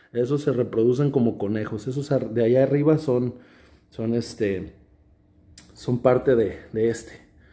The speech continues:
O sea, o salieron de este, mejor dicho. Por ahí el alga chaeto.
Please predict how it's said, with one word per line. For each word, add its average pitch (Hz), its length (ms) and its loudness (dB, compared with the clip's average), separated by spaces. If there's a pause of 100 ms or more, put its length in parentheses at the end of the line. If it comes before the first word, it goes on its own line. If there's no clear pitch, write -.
(200)
O - 140 -8
sea, - 140 -6
o 110 140 0
salieron 131 400 4
de 123 120 4
este, 120 200 -2
mejor 104 300 -4
dicho. 104 300 -8 (960)
Por 113 140 -2
ahí 120 180 6
el 139 160 6
alga 135 240 0
chaeto. 165 680 0